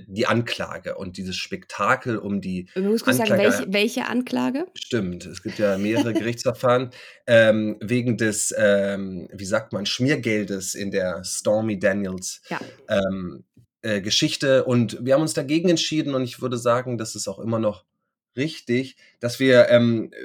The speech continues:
Speaker 1: wenn wir so wenig wissen und letztendlich nur so eine, so eine oberflächliche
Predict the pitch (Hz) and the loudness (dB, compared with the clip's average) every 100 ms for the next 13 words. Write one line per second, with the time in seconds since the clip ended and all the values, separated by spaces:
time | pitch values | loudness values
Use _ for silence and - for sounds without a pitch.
0 | 80 98 104 117 131 131 117 110 123 139 | -12 -12 -6 -2 0 2 0 0 0 0
1 | 110 120 147 160 143 127 113 113 113 117 | -2 -2 0 0 0 -2 -2 -2 -4 -4
2 | 120 113 120 120 120 110 - - _ _ | -4 -2 -2 4 4 2 -2 -20 _ _
3 | - 110 110 110 104 101 107 104 110 120 | -8 -4 -2 0 0 -2 0 0 2 4
4 | 120 113 104 110 107 98 92 | 4 0 -6 -6 -4 -6 -6